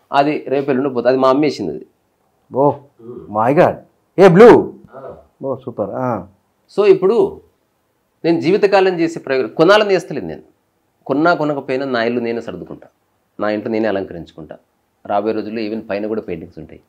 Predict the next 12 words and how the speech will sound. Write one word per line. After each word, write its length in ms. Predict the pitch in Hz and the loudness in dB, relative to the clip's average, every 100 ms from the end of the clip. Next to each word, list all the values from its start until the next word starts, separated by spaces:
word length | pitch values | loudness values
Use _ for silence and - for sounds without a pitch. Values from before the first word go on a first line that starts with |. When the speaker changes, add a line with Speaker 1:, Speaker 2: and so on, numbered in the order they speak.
| 101 | 0
Speaker 1:
బాత్రూంలో 380 | 110 123 147 | 2 4 2
పెయింటింగ్ 320 | 147 110 85 80 | 0 -2 -6 -10
ఉంది 120 | 76 | -12
ఇప్పుడు. 180 | 80 - _ _ _ _ _ _ _ _ | -16 -20 _ _ _ _ _ _ _ _
Speaker 2:
బాత్రూంలో 400 | 120 139 160 165 | -2 0 0 -2
పెయింటింగ్ 320 | 151 127 117 | -4 -6 -6
Speaker 1:
ఉంది 20 | 185 | 0
Speaker 2:
ఉంది 120 | 320 | 0
Speaker 1:
ఇప్పుడు. 300 | 139 90 - - 165 _ 311 - - | 0 -6 -10 -12 -14 _ -10 -10 -2
Speaker 2:
బాత్రూంలో 360 | 139 165 190 190 | 0 2 2 0
ఎందుకు 140 | 180 | -2
పెట్టినా? 220 | 185 - | -8 -12